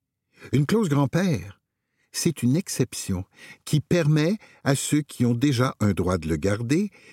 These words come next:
même si une nouvelle loi l'enlève ou l'interdit. Par exemple, si une nouvelle loi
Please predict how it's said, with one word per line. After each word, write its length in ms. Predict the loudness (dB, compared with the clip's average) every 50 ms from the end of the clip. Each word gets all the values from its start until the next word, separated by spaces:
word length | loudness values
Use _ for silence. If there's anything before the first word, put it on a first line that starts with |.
| -20 _ _ -4
même 360 | -2 0 2 2 2 2 0
si 340 | 0 -2 -4 -2 0 0 0
une 300 | 0 0 0 2 2 2
nouvelle 340 | 2 0 0 0 2 2 2
loi 220 | 0 0 0 2
l'enlève 420 | 2 2 2 2 2 2 2 0 0
ou 80 | -2
l'interdit. 640 | 0 0 -2 0 -2 -4 -4 -6 -12 -12 -12 -10 -6
Par 160 | -2 -2 0
exemple, 460 | 0 -2 -4 -6 -10 -12 -14 -18 -20 _ _ _ _ _ _ _ _ _ _ _ _ _ -10
si 540 | -6 -4 -4 -2 0 0 2 0 0 0 0
une 200 | 2 2 2 4
nouvelle 420 | 4 2 2 2 2 2 2 2
loi 280 | 2 0 -2 -4 -6